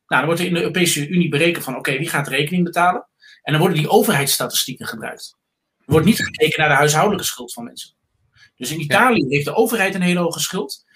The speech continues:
Speaker 1: maar de mensen zijn heel rijk omdat ze geen hoge hypotheekschulden hebben.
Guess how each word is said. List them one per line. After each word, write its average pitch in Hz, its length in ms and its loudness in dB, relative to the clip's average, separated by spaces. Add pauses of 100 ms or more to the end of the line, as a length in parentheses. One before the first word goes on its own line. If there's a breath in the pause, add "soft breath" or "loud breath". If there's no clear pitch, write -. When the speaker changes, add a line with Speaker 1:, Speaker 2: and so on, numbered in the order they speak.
(160 soft breath)
Speaker 1:
maar 135 120 -2
de 151 60 2
mensen 190 280 2
zijn 175 160 0
heel 156 180 0
rijk 180 220 0
omdat 143 220 -4
ze - 80 -8
geen 185 240 -6
hoge 131 280 -6
hypotheekschulden 123 680 -10
hebben. 95 220 -18